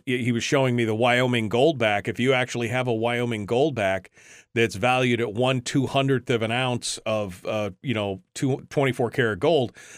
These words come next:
there's actually one two hundredth of an ounce of twenty-four karat gold woven into the bill,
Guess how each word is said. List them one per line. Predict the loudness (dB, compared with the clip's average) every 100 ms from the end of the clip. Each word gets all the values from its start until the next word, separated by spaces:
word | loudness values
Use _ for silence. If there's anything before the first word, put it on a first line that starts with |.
| -6
there's | 2 2 4
actually | 2 2 0 0
one | 2 2 2
two | 0 0
hundredth | 0 0 0 0 0
of | -4
an | -2
ounce | -2 -2 -2
of | -4
twenty-four | -2 0 0 -2
karat | 0 -2 0
gold | 0 0 0
woven | 0 2 2 -2
into | -2 -2 0 0 0 0 0
the | -2
bill, | 2 4 2 -4